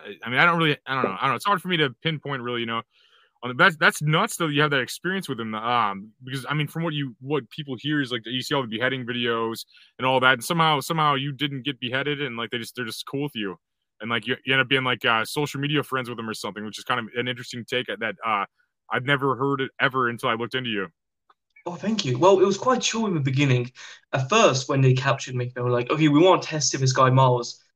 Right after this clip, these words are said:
Speaker 2: is a soldier." You know, if he's an ex-soldier, if he's a soldier, he's probably a spy. It makes sense, right? So what they first did was handed me a loaded M sixteen,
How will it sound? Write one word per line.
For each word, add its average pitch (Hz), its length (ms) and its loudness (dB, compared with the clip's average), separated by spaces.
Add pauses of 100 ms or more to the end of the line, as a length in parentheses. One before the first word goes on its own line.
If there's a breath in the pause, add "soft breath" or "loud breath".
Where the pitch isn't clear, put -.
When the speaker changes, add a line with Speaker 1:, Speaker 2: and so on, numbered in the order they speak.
(320)
Speaker 2:
is 139 100 0
a 123 60 6
soldier." 131 600 0
You 202 120 0
know, 196 80 6
if 180 120 10
he's 170 200 0
an 151 80 4
ex-soldier, 139 680 4
if 135 220 4
he's 135 160 0
a 127 60 0
soldier, 139 400 4
he's 131 100 6
probably 127 300 -4
a - 40 -8
spy. - 300 -6
It - 80 -16
makes 170 220 -6
sense, - 260 -10
right? - 100 -20 (540 loud breath)
So 180 140 4
what 214 160 4
they 202 100 2
first 190 340 2
did 117 280 -4
was 131 100 -2
handed 165 460 0
me 123 280 4 (300 soft breath)
a 120 80 -4
loaded 131 580 4 (220)
M 123 140 -4
sixteen, 127 500 -6